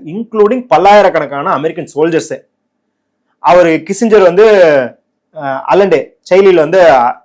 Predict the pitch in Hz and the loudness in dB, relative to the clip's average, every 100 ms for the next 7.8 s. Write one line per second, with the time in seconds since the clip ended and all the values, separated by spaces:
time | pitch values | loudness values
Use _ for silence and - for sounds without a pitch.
0 | - 143 175 143 139 180 175 151 147 131 | -10 -2 2 2 2 2 2 2 0 -2
1 | 156 - 135 117 117 139 139 127 123 _ | -4 -8 -14 -12 -14 -14 -4 -4 -4 _
2 | 120 104 101 98 95 127 - - 165 175 | -16 -16 -20 -18 -16 -16 -14 -8 -6 -4
3 | 185 220 190 156 160 170 185 160 185 185 | -4 -4 -6 -8 -10 -8 -2 -2 -2 -10
4 | 143 120 107 98 - _ _ _ - 151 | -8 -8 -10 -18 -20 _ _ _ -14 -6
5 | 143 127 123 117 127 117 110 117 - 147 | -4 -4 -6 -8 -12 -12 -14 -20 -20 -16
6 | 135 110 - _ 135 151 151 147 143 160 | -14 -14 -18 _ -10 -6 -4 -4 -4 -6
7 | 135 127 107 - 101 _ 85 | -8 -8 -14 -20 -20 _ -20